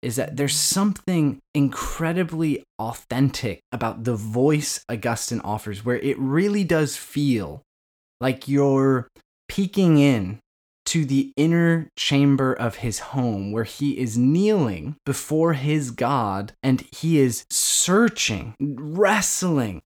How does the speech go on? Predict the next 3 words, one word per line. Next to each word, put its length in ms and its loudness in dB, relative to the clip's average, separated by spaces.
examining 1400 0
rigorously 640 0
the 300 -6